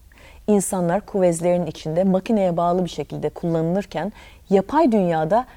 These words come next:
her şey alışılagelmiş şekilde kurgulanmıştır. Derken hayatı sorgulayan, merak eden bir hacker olan kahramanımız ortaya çıkar. O, Platon'un mağarasının dışında ateş etrafında dans eden insanları Zion'da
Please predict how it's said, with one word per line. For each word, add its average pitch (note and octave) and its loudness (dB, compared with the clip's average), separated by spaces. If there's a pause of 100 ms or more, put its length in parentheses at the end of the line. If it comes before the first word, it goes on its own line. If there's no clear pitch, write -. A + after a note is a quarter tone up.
(100)
her C4+ -2
şey A#3 -4
alışılagelmiş G3+ 0
şekilde D#3+ -6
kurgulanmıştır. D#3+ -4 (100)
Derken F3+ 0
hayatı F#3 2
sorgulayan, D3+ -6
merak F3+ 0
eden E3 -4
bir E3+ -8
hacker F#3 -4
olan D3 -4
kahramanımız D3 -6
ortaya C#3+ -2
çıkar. - -18 (120)
O, A3 2
Platon'un G#3+ 2
mağarasının F3 0
dışında D3 -8 (100)
ateş G#3 -2
etrafında E3 -4
dans F#3 -2
eden D#3 -4
insanları D#3 -4 (280)
Zion'da F3 2